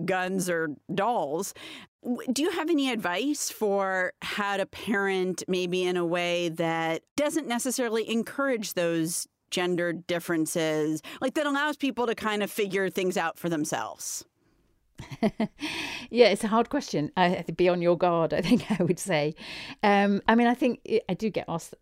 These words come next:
Speaker 2: that a lot, and, and, and, and that's great because it means people are, are on the lookout. I think it, the key thing to remember is, is not that we're trying to stop anybody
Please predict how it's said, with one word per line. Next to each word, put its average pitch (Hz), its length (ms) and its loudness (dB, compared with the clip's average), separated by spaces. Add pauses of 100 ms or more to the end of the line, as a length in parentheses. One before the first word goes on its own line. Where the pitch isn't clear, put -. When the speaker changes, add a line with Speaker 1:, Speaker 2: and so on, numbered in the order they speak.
Speaker 2:
that - 240 -10
a - 20 -2
lot, 160 320 -6
and, 165 220 -6
and, 160 180 -8
and, 156 260 -6 (200)
and 160 120 -2
that's - 200 -6
great 180 440 0 (320)
because 190 280 0
it 151 80 0
means 175 200 -2
people 175 340 -4
are, 151 260 -2
are 165 120 2
on 151 140 0
the 147 60 -2
lookout. 151 600 -4 (500)
I 190 80 0
think 294 400 2 (160)
it, - 200 -4
the 196 120 -6
key 359 180 4
thing 320 200 4
to 240 120 2
remember 220 320 2
is, 165 240 -4
is 190 160 -4
not 202 200 -4
that - 140 -6
we're 196 60 -6
trying 190 220 -6
to 175 40 -4
stop - 380 -8
anybody 143 640 -6